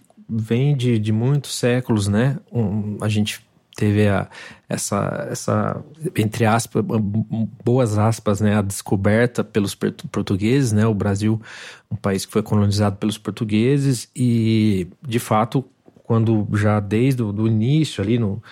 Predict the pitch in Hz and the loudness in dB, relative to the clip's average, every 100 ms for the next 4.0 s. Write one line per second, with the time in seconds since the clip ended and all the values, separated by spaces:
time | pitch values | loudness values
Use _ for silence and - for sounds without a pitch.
0 | - - - 104 104 104 110 107 113 104 | -20 -10 -6 -4 -2 2 2 2 2 2
1 | 135 151 - 98 110 135 151 - - - | 4 2 2 0 2 2 -2 -8 -20 -20
2 | - - 110 110 104 101 101 98 - - | -20 -6 0 2 2 2 2 0 -4 -12
3 | - - 104 107 110 113 - - - | -8 0 4 4 4 2 -2 -6 -8